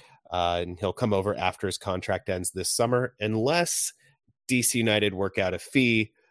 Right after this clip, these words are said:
with Rapid Vienna to get him over here immediately.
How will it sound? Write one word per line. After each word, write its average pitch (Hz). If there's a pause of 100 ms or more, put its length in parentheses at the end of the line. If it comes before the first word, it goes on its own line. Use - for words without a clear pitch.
(140)
with 95
Rapid 92
Vienna 90
to 90
get 92
him 92
over 85
here 85 (400)
immediately. 104